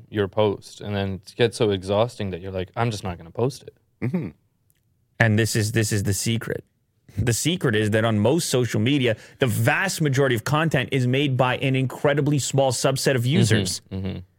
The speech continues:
Speaker 3: Most people are lurking. Most people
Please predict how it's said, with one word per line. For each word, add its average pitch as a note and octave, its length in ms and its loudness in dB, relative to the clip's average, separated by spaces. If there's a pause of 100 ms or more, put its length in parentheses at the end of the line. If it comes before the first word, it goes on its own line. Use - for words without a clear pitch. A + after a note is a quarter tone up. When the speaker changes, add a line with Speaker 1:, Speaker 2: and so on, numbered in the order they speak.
(320)
Speaker 3:
Most F3+ 500 2
people F#3 400 2
are D3 160 4
lurking. D#3 640 0 (360)
Most F3 380 2
people D3+ 580 2